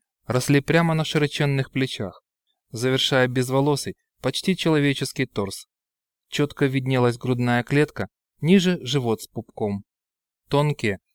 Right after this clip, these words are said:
с огромными ступнями ноги походили скорее на лапы с когтями. Сзади торчал длинный чёрный хвост с перьями. Лицо было человеческим, за исключением носа. Тот торчал на несколько футов и походил на хобот слона.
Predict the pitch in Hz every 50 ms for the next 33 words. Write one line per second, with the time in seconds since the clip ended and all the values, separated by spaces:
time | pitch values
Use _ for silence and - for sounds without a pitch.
0 | _ _ _ - - 135 131 143 165 185 185 180 170 160 151 139 - - 131 -
1 | - 131 127 123 127 127 131 139 143 139 117 98 _ _ _ _ _ _ - -
2 | 131 - 175 165 202 208 196 180 - - - 170 170 170 165 160 147 135 117 110
3 | - 113 104 - - - 101 - - - 110 101 101 101 98 _ _ _ _ _
4 | _ _ - - 117 117 131 151 156 151 160 151 - 160 151 - - 156 147 143
5 | 143 143 131 131 143 151 147 147 147 - - 143 135 135 139 139 131 - - 117
6 | 113 110 - - - - - - 120 113 113 107 107 104 104 101 - _ _ _
7 | _ _ - 117 123 139 - 185 180 170 185 180 185 175 - - 185 175 160 135
8 | 117 110 - - 104 - - - 107 101 _ _ _ _ _ - 117 127 127 -
9 | - 143 147 143 - - 165 170 170 170 165 165 156 135 110 104 - - 98 -
10 | _ _ _ _ _ _ _ _ _ - 165 175 - _ _ _ _ _ - -
11 | 123 131 - - 170 165 165 165 165 170 165 - - 165 165 - 175 151 - -
12 | - 110 - 92 - _ _ _ _ _ - - 113 - 131 - - 139 139 156
13 | 156 151 156 147 - - 147 135 131 131 - - - 135 131 127 117 98